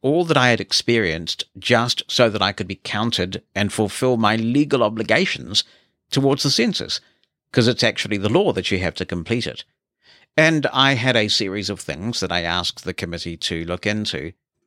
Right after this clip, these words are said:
I made it clear that it was not acceptable for Statistics New Zealand to essentially farm out the census to an organisation without the consent of those whose codes were being passed on.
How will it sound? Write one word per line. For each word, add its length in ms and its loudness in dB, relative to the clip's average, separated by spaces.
I 120 4
made 200 4
it 140 -2
clear 220 0
that 120 0
it 80 0
was 180 -4
not 200 4
acceptable 640 -2
for 260 -4
Statistics 640 -2
New 120 -2
Zealand 500 -2
to 100 -2
essentially 460 -2
farm 580 0
out 500 -2
the 100 0
census 640 0
to 200 0
an 80 2
organisation 960 0
without 500 0
the 80 0
consent 680 -2
of 160 2
those 280 4
whose 180 -2
codes 420 -2
were 80 -4
being 640 -2
passed 400 -6
on. 300 -8